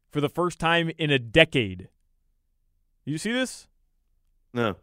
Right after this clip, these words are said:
Speaker 1: Then you got the, they got the little orange cheese slice, which we found out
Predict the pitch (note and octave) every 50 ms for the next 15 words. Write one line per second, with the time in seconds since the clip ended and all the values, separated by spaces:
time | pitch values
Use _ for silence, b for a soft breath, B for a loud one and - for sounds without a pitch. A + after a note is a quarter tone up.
0 | _ _ _ _ _ _ _ _ _ _ _ _ _ _ _ _ _ - C#3+ D#3+
1 | D#3+ D3 C3+ - C3 B2+ B2 B2 A#2+ A#2 A#2+ B2 A#2+ C3 B2 - B2+ A#2+ A#2 A#2
2 | C3 C#3 C#3+ - - D3+ C#3+ D3 D3+ C#3+ C#3 C3 A2 - - - _ _ - D#3
3 | D3 C#3 - - B2 B2 A2+ A2+ A2+ - - - _ - D#3 D3+ - D3+ A3+ A3+
4 | - F#3+ E3 D3 C3+ C3+ C3 A#2+ A#2 A#2 -